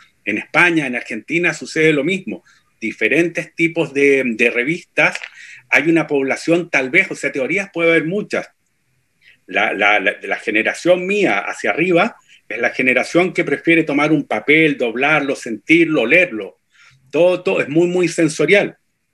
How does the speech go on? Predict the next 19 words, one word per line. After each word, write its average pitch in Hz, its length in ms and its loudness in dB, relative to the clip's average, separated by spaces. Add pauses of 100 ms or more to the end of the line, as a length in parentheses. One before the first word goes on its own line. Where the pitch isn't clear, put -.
(200)
Y, 127 640 0
no 110 160 -2
sé, 190 280 2
hay 131 180 0
abogados, 135 580 -4
por 156 140 -6
ejemplo, 170 520 -2
que 147 120 -2
no 123 200 -6
pueden 175 380 0
revisar 151 440 -2
los 160 120 -2
documentos 156 760 0
en 143 120 -2
la 135 80 0
pantalla 165 440 -2
y 170 60 4
tienen 165 320 4
que, 160 200 0